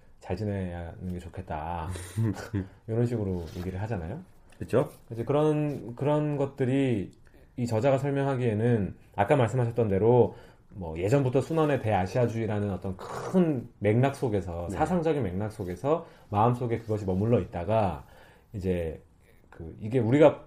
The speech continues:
Speaker 1: 지금 표현할 땐 친일이라는 말로 표현이 되지만
Speaker 2: 음.
Speaker 1: 어쨌든 그 대동아,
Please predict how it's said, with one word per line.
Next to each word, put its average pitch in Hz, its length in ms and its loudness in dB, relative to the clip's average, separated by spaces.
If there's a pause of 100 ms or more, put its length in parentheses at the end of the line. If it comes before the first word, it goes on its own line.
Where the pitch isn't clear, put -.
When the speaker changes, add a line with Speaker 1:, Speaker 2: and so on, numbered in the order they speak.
Speaker 1:
지금 160 240 2
표현할 165 240 2
땐 135 100 0
친일이라는 208 580 6
말로 98 200 0
표현이 120 260 0
되지만 92 440 -8
Speaker 2:
음. 80 300 -8 (100)
Speaker 1:
어쨌든 120 520 0 (460)
그 - 160 -16
대동아, 110 720 4